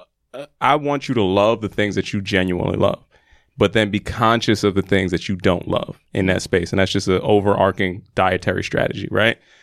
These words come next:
So if you tell me that, "Yo, I love that Popeye's chicken sandwich," it's like, all right, I'm not even gonna tell you to cut out love in your life, but you gotta be accountable for everything that comes inside of that, right? So now every other decision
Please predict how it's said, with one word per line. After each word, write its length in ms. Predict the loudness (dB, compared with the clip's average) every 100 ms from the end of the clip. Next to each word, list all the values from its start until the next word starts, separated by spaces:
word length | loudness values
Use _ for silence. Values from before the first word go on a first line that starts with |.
| _
So 120 | -2 0
if 80 | 0
you 80 | -2
tell 200 | 0 2
me 100 | 2
that, 160 | 0
"Yo, 160 | -2 0
I 120 | 0
love 500 | 0 0 4 4 4
that 180 | 2 2
Popeye's 440 | 2 2 2 2 0
chicken 240 | -2 -2
sandwich," 460 | 0 0 2 0 -2
it's 100 | -2
like, 120 | 0
all 60 | 2
right, 220 | 2 0
I'm 140 | 0 2
not 80 | 0
even 120 | 0
gonna 100 | -4
tell 160 | 0 0
you 80 | 0
to 60 |
cut 220 | -2 0 2
out 160 | 2
love 280 | 2 0 0
in 60 | -4
your 100 | -4
life, 240 | -2 -4 -6 _ _ _ -2
but 160 | 0
you 60 | 2
gotta 140 | 2 2
be 100 | 0
accountable 440 | 2 0 2 0
for 140 | 0 0
everything 260 | 0 -2
that 100 | -2
comes 200 | -2 0
inside 460 | 0 -2 0 2 2
of 60 | 0
that, 240 | -4 -8 -4
right? 220 | -2 -2
So 120 | 0
now 200 | 0 0 0
every 220 | 0 2
other 160 | 0
decision 600 | 0 0 2 2 0 -6